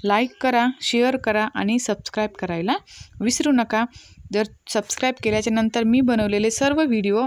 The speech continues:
ईव्हीएस थर्डचे सर्व video तुम्हाला पाहायला मिळतील. ठीक आहे, तर पहा, आज आपण काय करूयात, इथेच थांबूयात. Thank you.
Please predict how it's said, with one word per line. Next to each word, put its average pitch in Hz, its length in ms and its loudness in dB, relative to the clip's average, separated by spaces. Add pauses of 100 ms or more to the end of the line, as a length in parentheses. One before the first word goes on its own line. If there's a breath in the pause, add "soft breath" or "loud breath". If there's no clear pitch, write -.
ईव्हीएस 208 540 0
थर्डचे 202 340 -2
सर्व 262 320 -2
video 202 320 0
तुम्हाला 180 380 -4 (480 loud breath)
पाहायला 180 280 -4
मिळतील. 151 380 -8 (760)
ठीक 262 180 -2
आहे, 330 100 0 (260)
तर 220 80 -2
पहा, 233 240 2 (880)
आज 196 180 0
आपण 202 200 -4
काय 196 160 -4
करूयात, 220 260 -2 (180)
इथेच 175 340 -6
थांबूयात. 160 360 -12 (760 soft breath)
Thank 277 300 2
you. 254 120 4